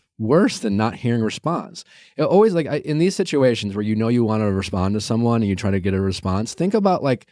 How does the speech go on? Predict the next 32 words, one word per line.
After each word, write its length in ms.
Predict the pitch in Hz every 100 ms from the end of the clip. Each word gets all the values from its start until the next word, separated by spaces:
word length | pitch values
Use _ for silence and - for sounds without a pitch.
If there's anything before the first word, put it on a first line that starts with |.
| _ _ _ _ _ _
just 200 | 147 139
switch 400 | - - 131 139
it 60 | 156
around. 560 | 151 117 143 - - - _ _ _ _ _ -
You 100 | 113
know, 300 | 101 101 135
like, 220 | 131 113
imagine, 840 | 135 135 147 165 170 175 - - -
imagine, 720 | - 131 135 175 190 185 170 147 _ _
think 200 | 208 220
about 220 | 220 180
how 200 | 143 147
it 100 | -
felt 420 | - 190 98 113 _ _ _ _
when 220 | 120 127 120
this 220 | 165 -
guy 460 | 190 165 85 95 104 _
couldn't 400 | - 160 170 -
even 440 | 143 147 139 131 110 _
reply 540 | 117 127 - 135 143
back 280 | 127 127 120
to 120 | -
you 100 | 110
or 180 | 104 107
give 240 | 92 120 135
you 160 | 147
a 40 | 127
heads 220 | 120 110
up 140 | 107
he 80 | 110
wasn't 360 | 101 101 98 95
gonna, 280 | 95 85